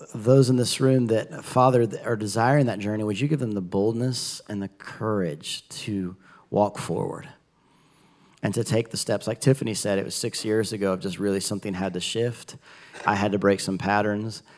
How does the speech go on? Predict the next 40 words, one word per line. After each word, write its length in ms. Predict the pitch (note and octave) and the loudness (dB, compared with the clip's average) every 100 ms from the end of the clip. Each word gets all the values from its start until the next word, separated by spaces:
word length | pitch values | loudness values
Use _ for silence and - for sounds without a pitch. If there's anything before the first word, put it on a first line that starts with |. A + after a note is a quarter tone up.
| - _ - | -20 _ -4
and 260 | F#2 F2+ | -2 -2
things 300 | G2 G2+ F2 | -2 -2 -2
needed 260 | F2+ E2+ D#2+ | -2 -2 -4
to 80 | D#2+ | -8
change. 560 | E2+ E2+ D#2+ F#2 - _ _ _ _ _ _ _ _ _ _ _ - - - | -8 -10 -12 -16 -18 _ _ _ _ _ _ _ _ _ _ _ -20 -20 0
Father, 300 | B2 A#2+ A#2 | 4 6 6
I 60 | |
pray 220 | - C3+ | 6 6
that 140 | B2 A#2 | 8 6
in 80 | A2+ | 2
this 180 | - | 0
room, 180 | C3 B2 | 2 2
people 260 | G#2 B2 A#2 | 2 -2 2
that 80 | G#2+ | 0
are 60 | |
feeling, 500 | G2 - B2 A2+ G#2+ G#2 - - - - - | 0 0 0 0 -4 -8 -14 -20 -20 -8 0
I'm 140 | G#2+ | 0
sure 220 | - C3 | 4 4
there's 160 | A2+ G2 | 4 2
a 40 | |
lot 280 | G#2 A2 B2 | 2 2 4
of 100 | A2+ | 2
different 300 | A#2+ - C#3 | 0 -2 -8
feelings, 680 | - A2 A2+ A2 G#2 - - | -6 -2 0 0 -4 -8 -12
but 320 | - G#2+ - | -10 -10 -4
would 180 | A#2+ G#2+ | -4 0
you 140 | C3 | 0
just 240 | C#3 B2+ - | 2 0 -2
come 240 | - A#2+ | -6 -4
in 140 | A#2 | -2
right 180 | G2+ G2+ | -2 -4
now 280 | G2 G2+ G2 | -2 -2 -2
with 200 | G2 E2+ | -4 -6
just 380 | G#2 G2 - - | -4 -4 -6 -6
your 180 | F#2+ G2 | -6 -2
oil 300 | G2 G#2 G2+ | -2 0 -2
of 140 | F#2+ | -4
gladness? 680 | F2+ D2 C2+ C#2 D2+ - - _ _ _ _ _ _ _ - - - - - - | -8 -8 -10 -14 -16 -16 -18 _ _ _ _ _ _ _ -20 -20 -20 -20 -18 -4
And 840 | G#2+ G#2+ G#2+ G2+ - F#3 C#3+ C3 A#2+ | 0 2 2 0 -4 -12 -10 -8 -2
God, 380 | A#2+ A#2 A2+ | 2 2 -2